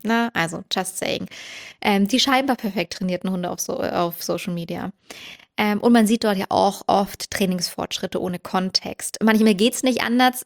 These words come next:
Ein Kurzvideoformat ist halt ein Kurzvideoforma-, Format, wie der Name halt schon sagt. Aber man muss das schon auch einordnen. Man sieht da schon coole Dinge, also auch Trainingsfortschritte zeige ich ja auch manchmal. Aber man kann sich nicht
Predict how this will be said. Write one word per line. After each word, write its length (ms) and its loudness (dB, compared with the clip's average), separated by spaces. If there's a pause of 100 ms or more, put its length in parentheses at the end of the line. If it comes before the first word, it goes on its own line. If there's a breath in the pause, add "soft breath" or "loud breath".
(120)
Ein 140 0
Kurzvideoformat 1300 2
ist 140 -2
halt 140 2
ein 100 -2
Kurzvideoforma-, 1040 0
Format, 500 2
wie 60 0
der 140 4
Name 240 0
halt 140 -4
schon 220 4
sagt. 340 0 (520 loud breath)
Aber 400 4
man 140 6
muss 200 4
das 160 0
schon 220 0
auch 220 0
einordnen. 720 0
Man 180 2
sieht 160 0
da 100 6
schon 280 4
coole 320 -2
Dinge, 340 4
also 220 0
auch 120 4
Trainingsfortschritte 920 -2
zeige 260 -4
ich 80 -8
ja 160 4
auch 60 -2
manchmal. 420 0 (280)
Aber 140 4
man 140 2
kann 220 2
sich 120 -2
nicht 340 2